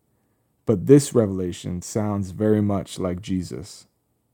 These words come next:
He's already started with some unique beatitudes,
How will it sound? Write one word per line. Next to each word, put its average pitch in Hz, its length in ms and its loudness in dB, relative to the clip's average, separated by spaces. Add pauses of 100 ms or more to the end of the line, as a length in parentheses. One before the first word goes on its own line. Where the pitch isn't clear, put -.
(100)
He's 117 200 -4
already 127 300 4
started 113 520 2
with 107 200 -4
some 107 220 -4
unique 104 440 -4
beatitudes, 98 840 -4